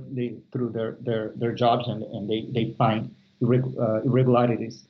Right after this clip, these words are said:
around the globe. That's number one. So the, the really, uh, what we tell all, all of our clients today is just get with it, right? I-, if you are ever, uh, um,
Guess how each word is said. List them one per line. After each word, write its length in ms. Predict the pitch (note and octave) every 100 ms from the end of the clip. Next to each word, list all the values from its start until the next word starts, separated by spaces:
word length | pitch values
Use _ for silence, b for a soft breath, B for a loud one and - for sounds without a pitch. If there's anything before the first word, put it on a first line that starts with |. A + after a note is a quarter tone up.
| _ _ _
around 320 | B2 B2 A#2
the 60 | A#2+
globe. 280 | A2+ G2+ -
That's 240 | C#3+ C3+ E3
number 180 | D#3+
one. 260 | C#3+ - - _ _
So 200 | F#3 D3
the, 300 | D#3 F3+ -
the 100 | E3
really, 600 | D#3+ C#4 C#4+ D#3 C#3+ C#3+
uh, 80 | C#3+
what 320 | C#3+ E3 D#3+
we 140 | D3+ - -
tell 220 | F3 G3 G3
all, 380 | C#3+ G3 E3+ -
all 300 | C3+ F#3 -
of 80 | D3
our 240 | B2+ B2+
clients 380 | D#3+ F#3+ F3 C3
today 380 | B2+ A#2 G#2+ G#2+
is 400 | G#2+ G#2+ - - _ _ _
just 320 | E3+ G#3+ -
get 200 | D3 F3+ C3+ - _ _
with 260 | A#2 B2 -
it, 240 | - - _
right? 280 | B2 C#3 -
I-, 260 | - - -
if 480 | F3+ D#3+ F3+ - -
you 240 | A3+ B3+
are 400 | A3+ F3+ E3 - - _ _
ever, 680 | E3 - D3 C3 A#2+ - - _ D3
uh, 180 | B2 -
um, 420 | A#2+ A2+ A#2 B2+